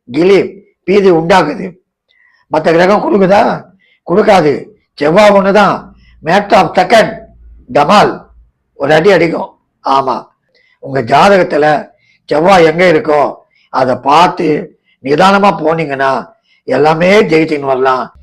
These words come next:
ஆகவே, இந்த செவ்வாய் உங்களுடைய ஜாதகத்திலே நன்றாக பலம் பெற்று, உச்சம் பெற்று, அருமையான கிரகங்களால் பார்க்கப்பட்டால், குடும்பத்தில் தலைவனாக மட்டுமல்ல, நாட்டுக்கே தலைவனாக வரக்கூடிய வாய்ப்பை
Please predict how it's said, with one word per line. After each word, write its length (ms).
ஆகவே, 800
இந்த 340
செவ்வாய் 680
உங்களுடைய 500
ஜாதகத்திலே 880
நன்றாக 680
பலம் 280
பெற்று, 520
உச்சம் 420
பெற்று, 560
அருமையான 960
கிரகங்களால் 640
பார்க்கப்பட்டால், 840
குடும்பத்தில் 560
தலைவனாக 460
மட்டுமல்ல, 760
நாட்டுக்கே 600
தலைவனாக 480
வரக்கூடிய 600
வாய்ப்பை 760